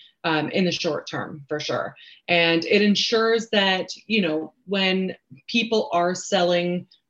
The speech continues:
y-, assets, whether it's, you know, investments, um, housing and that sort of thing, that a fair amount of tax is being paid on that. Um,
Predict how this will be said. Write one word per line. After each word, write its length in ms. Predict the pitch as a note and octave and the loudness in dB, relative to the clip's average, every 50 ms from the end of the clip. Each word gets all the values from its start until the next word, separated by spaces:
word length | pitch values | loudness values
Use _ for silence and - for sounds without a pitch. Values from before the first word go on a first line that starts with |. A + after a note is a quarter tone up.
| _ - | _ -8
y-, 160 | G3 G3 - - - | -8 -8 -8 -2 0
assets, 520 | E3 F3 F3 F3 - F#3 E3+ E3+ - - | 2 2 2 0 0 -2 -2 -2 -2 -2
whether 340 | F3 E3+ D#3+ E3 E3 D#3+ D#3+ | -2 -2 2 2 2 2 2
it's, 320 | D#3 D#3 D#3 - - - - | 2 0 -2 -6 -18 -16 -8
you 180 | E3+ F#3+ F#3 E3 | -2 0 0 0
know, 200 | D#3 C#3+ C#3 - - | 0 0 -2 -4 -2
investments, 920 | F3 F3+ F3 F#3 F3 F3 E3+ - - F3 E3 E3 D#3+ D#3+ D#3 - - - - - | -2 0 0 0 0 -2 -4 -4 -4 -2 0 0 0 -2 -2 -6 -14 -18 -10 -6
um, 320 | D#3+ D#3+ D3+ D3 D3+ D#3 D#3 - | -4 -4 -4 -4 -4 -6 -8 -4
housing 380 | - F3 F3 E3+ E3+ E3+ E3 D#3+ | -2 0 0 0 0 0 0 0
and 160 | D#3+ E3 E3 D#3+ | 0 -2 -2 -4
that 200 | D#3 D3 - - | -4 -6 -4 -2
sort 180 | F3 E3 D#3+ | -2 -2 -2
of 80 | D#3+ - | -2 -4
thing, 260 | - D#3 D3 D#3 D3 - - - - _ _ _ _ _ - | -2 -4 -2 -4 -6 -10 -16 -20 -20 _ _ _ _ _ 2
that 280 | - A#3+ A3+ A3 - - _ _ - - | 4 4 4 4 0 -6 _ _ -4 -2
a 80 | G#3 | -2
fair 240 | G3+ - G#3+ G#3 G#3+ | 0 2 2 2 2
amount 240 | G#3 F#3+ F#3+ F#3+ G3+ | 2 0 0 -2 -4
of 80 | F#3+ | -6
tax 380 | - - F3+ E3+ E3+ E3 - - | -8 -8 -6 -6 -6 -8 -8 -6
is 240 | - F3 E3+ E3 - | -4 -4 -4 -4 -6
being 360 | - F3 F3 E3+ E3 E3+ E3 | -4 -2 0 0 0 -2 -4
paid 300 | - - D#3+ D3+ D3+ D3+ - - | -4 -2 0 0 0 -2 -6 -8
on 240 | C#3 C#3+ D3 D3 C3+ | -6 -6 -6 -6 -6
that. 280 | F#2+ F#2 - - - - - - | -8 -8 -10 -10 -10 -12 -12 -10
Um, 280 | D3+ D#3 C#3+ C#3+ - | -8 -8 -8 -8 -8